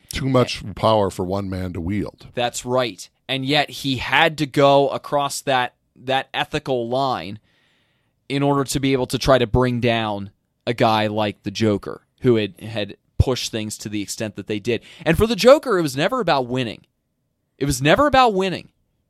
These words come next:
Speaker 2: Like he said at the end, it was about completely upsetting the order and completely shaking the foundation of Gotham, to the point where, at the very end,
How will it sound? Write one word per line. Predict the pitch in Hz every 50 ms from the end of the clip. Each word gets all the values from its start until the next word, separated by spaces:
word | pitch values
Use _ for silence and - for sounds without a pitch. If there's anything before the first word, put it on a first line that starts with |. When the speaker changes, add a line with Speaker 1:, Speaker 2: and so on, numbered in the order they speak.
| _ _ _
Speaker 2:
Like | - 127 147 165 165 -
he | 180 175
said | 170 - 185 185
at | 170 147
the | 151 143 151
end, | 170 165 131 110 - _ - - -
it | 160 180
was | 208 254 247 247
about | 226 147 - 151 151 151 151 160 156 - - - - _ _ _ _ _ _ _ _
completely | - - 143 123 - - 151 165 170 160 165 160 160 156 -
upsetting | 139 143 - - - 151 135 127 127 127
the | 123 120 120
order | 117 113 113 107 95 76 62 - _ _ _ _ _ _ _ _
and | - 139 135 127 127 123 120 117 - - _
completely | - 143 127 117 - 143 156 160 147 143 139 131
shaking | 123 - - 143 135 135 - - 127
the | 120
foundation | - - 120 120 120 117 113 117 117 - - 104
of | 98 104
Gotham, | - 113 113 113 107 - - 98 98 - _ _ _ _
to | - - 147
the | 143 135
point | - - 165 180 190 180 110
where, | 151 143 135 131 127 123 117 - _ _ _ _ _ _
at | - 120
the | - 127
very | 120 139 139 135 131 127 127 135
end, | 135 127 117 107 104 -